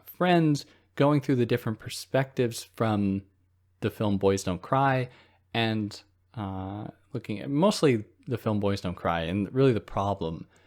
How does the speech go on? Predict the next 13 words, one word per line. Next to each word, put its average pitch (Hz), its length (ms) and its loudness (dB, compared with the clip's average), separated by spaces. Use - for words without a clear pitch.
with 123 380 0
the 113 80 -4
representation 101 800 -4
of 92 160 -10
Brandon 98 460 0
and 90 80 -4
Brandon's 92 440 -6
life 139 380 0
in 113 100 -6
that 101 200 -8
film. 92 300 -4
But 208 80 4
yeah, 285 140 8